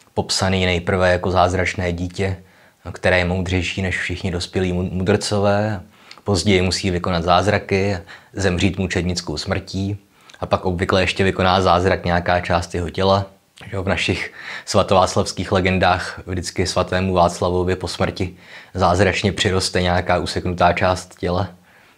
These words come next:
Jednou je to ucho, jindy prst. E, každopádně původní označení legenda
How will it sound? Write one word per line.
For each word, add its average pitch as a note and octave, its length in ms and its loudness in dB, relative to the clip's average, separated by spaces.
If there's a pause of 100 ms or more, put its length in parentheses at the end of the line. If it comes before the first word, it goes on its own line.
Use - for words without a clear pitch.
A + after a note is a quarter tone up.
(280)
Jednou F2 280 -2
je F2 100 2
to F2 120 0
ucho, F2 360 -2
jindy F2 260 -2
prst. - 500 -8 (560)
E, B2+ 320 2
každopádně C3 500 6
původní A#2+ 380 6
označení A2 380 2
legenda G2 640 2